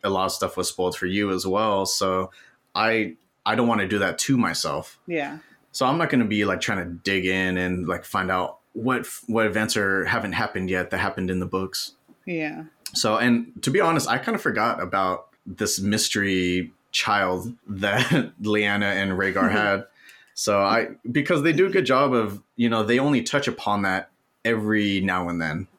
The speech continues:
Speaker 1: They're not
Speaker 2: Yeah.
Speaker 1: constantly just shoving that down your throat.
Speaker 2: That is true.
Speaker 1: So
Speaker 2: Well,
Speaker 1: are we in season six now?
Speaker 2: pretty much. So you, so at this point, you, you think Jon Snow is dead,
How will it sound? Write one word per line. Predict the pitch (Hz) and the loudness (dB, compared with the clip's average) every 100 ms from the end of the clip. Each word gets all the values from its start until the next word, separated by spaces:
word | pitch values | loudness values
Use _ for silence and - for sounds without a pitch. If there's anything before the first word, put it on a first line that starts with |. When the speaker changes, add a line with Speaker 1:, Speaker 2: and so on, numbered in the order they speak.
| _ | _
Speaker 1:
They're | 107 | -2
not | 107 110 | 0 0
Speaker 2:
Yeah. | - | -2
Speaker 1:
constantly | 110 107 98 | -2 -2 -2
just | 92 92 - _ _ _ _ | -2 -2 -6 _ _ _ _
shoving | - 117 101 | -2 0 0
that | 98 90 | 0 0
down | 92 87 | -2 -2
your | 82 | -4
throat. | 90 82 - _ 170 | -4 -4 -6 _ -18
Speaker 2:
That | 170 165 | -14 -10
is | 165 165 | -12 -12
true. | - - 165 156 156 _ _ _ _ _ _ - - - _ | -16 -10 -8 -8 -12 _ _ _ _ _ _ -18 -18 -18 _
Speaker 1:
So | - 98 92 90 | -4 0 0 2
Speaker 2:
Well, | 208 175 | 4 4
Speaker 1:
are | - | 4
we | 98 101 | 2 2
in | 98 | 2
season | 135 120 110 | 2 2 0
six | - 123 160 | 0 0 2
now? | 156 165 - _ _ _ _ _ _ _ - - - | 2 0 -10 _ _ _ _ _ _ _ -18 -18 -12
Speaker 2:
pretty | 214 214 - 220 | -10 -10 -8 -6
much. | 190 - - | -6 -8 -6
So | 160 | -2
you, | 156 175 - - - | -2 -4 -10 -20 -20
so | - 185 | -2 0
at | 175 | 0
this | 247 | -2
point, | - 190 165 156 - - - - - | 0 0 2 -2 -10 -20 -20 -20 -4
you, | 185 202 | 0 0
you | 185 226 | 2 2
think | 220 185 | 2 0
Jon | 165 160 | 0 -2
Snow | - 151 | -2 -4
is | 147 - | -2 -4
dead, | 139 135 | -4 -4